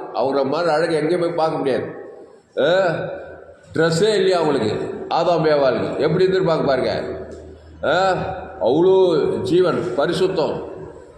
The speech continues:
ஆ, பாவ சாபம் மரணமே கிடையாது. தேவனை போலவே இருந்தாங்களாம் பாருங்க. நம்மளாம் விவரிக்க முடியாது, அவ்வளோ அழகர் ஆதாம் ஏவா அப்படி சாயல் உண்டாக்கியிருந்தாங்க. தேவனோடு சஞ்சரிக்கிற வரைக்கும் அவங்கள ஒண்ணும் பண்ண முடியல. பிசாசு பார்த்தா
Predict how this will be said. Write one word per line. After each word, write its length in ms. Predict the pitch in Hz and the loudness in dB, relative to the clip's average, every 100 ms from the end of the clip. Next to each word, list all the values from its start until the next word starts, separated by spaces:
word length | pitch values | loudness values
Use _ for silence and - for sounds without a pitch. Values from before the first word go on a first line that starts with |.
| - | -4
ஆ, 280 | 135 170 185 160 139 | 2 4 2 2 0
பாவ 300 | 147 165 143 | 0 0 0
சாபம் 420 | 160 160 156 131 | 0 2 2 0
மரணமே 400 | 139 151 170 185 | 0 0 0 0
கிடையாது. 680 | 160 165 - - - 170 - - - - - | 0 0 0 -2 -4 -8 -12 -14 -16 -18 -4
தேவனை 360 | 120 160 170 170 | 2 2 4 2
போலவே 400 | 160 175 175 185 | 2 2 4 4
இருந்தாங்களாம் 480 | 190 185 170 165 165 | 2 2 0 0 0
பாருங்க. 300 | - 127 104 92 - - - - - - | 0 0 -2 -6 -8 -12 -14 -14 -12 -4
நம்மளாம் 340 | 120 135 165 | -2 0 0
விவரிக்க 360 | 139 170 - 180 | 2 2 0 0
முடியாது, 280 | 160 147 120 | 0 2 0
அவ்வளோ 220 | 147 180 | 2 2
அழகர் 400 | 160 170 175 156 | 2 2 0 0
ஆதாம் 440 | 135 151 160 147 | 2 2 2 2
ஏவா 160 | 147 131 | 2 2
அப்படி 300 | 120 151 147 | 0 -2 -2
சாயல் 320 | 151 170 156 | 0 2 2
உண்டாக்கியிருந்தாங்க. 760 | 147 156 147 131 110 80 - - - - - - - | 2 0 0 -2 -2 -4 -8 -12 -16 -18 -20 -12 0
தேவனோடு 580 | 147 196 196 208 214 208 | 2 2 2 2 2 2
சஞ்சரிக்கிற 540 | 185 180 196 180 170 | 2 2 2 2 2
வரைக்கும் 320 | 160 147 139 | 2 2 0
அவங்கள 400 | 147 165 143 143 | 0 2 0 2
ஒண்ணும் 320 | 143 160 196 | 2 2 0
பண்ண 180 | 175 170 | 0 0
முடியல. 580 | 160 147 139 113 95 - - - - - | 0 0 0 -2 -4 -8 -14 -16 -10 -4
பிசாசு 440 | 139 175 165 156 | 0 2 2 2
பார்த்தா 400 | 147 143 135 120 | 2 0 0 -2